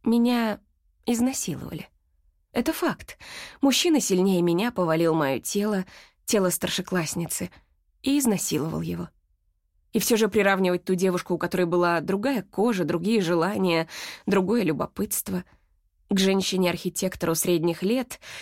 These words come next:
которая здесь и сейчас стоит под душем, это искажает действительность. Сейчас я бы и под страхом смерти не надела бы белые гольфы с такими лоферами. Поэтому пока буду временно называть ее иначе.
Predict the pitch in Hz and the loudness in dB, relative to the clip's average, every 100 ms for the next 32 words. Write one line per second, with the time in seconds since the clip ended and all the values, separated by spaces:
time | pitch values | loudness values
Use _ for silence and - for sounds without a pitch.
0 | - _ 285 277 269 220 269 233 - 185 | -18 _ 0 2 2 2 0 0 -4 -2
1 | 196 - - 180 - 185 170 226 269 180 | -2 -2 0 -2 -2 -4 -2 -2 -2 -2
2 | 170 - _ _ _ _ _ 285 285 269 | -4 -6 _ _ _ _ _ -4 -2 -2
3 | - 220 190 175 180 180 147 - 147 - | -2 0 0 0 -2 -4 -6 -8 -12 -10
4 | - - _ - _ _ _ _ _ - | -12 -12 _ -20 _ _ _ _ _ -6
5 | 233 262 247 233 208 202 196 190 - 185 | 0 2 2 2 4 2 0 -2 -2 0
6 | 214 202 269 285 233 - 165 160 165 170 | 0 0 2 0 0 0 0 2 2 2
7 | 175 170 170 185 165 156 147 185 233 - | 2 0 2 2 2 0 0 0 0 -2
8 | 165 175 - 180 170 147 151 - 147 185 | -6 -6 -2 0 0 -2 -2 -4 -4 -6
9 | - - - - - - - _ - 320 | -10 -12 -12 -14 -18 -20 -20 _ 0 0
10 | 320 285 277 254 _ _ 247 233 240 214 | 2 2 2 -2 _ _ -8 -2 0 2
11 | 208 190 185 180 170 165 165 165 160 165 | 2 2 2 2 2 0 0 0 -2 -2
12 | 160 160 - 208 190 160 - | -4 -4 -2 -2 -2 -6 -10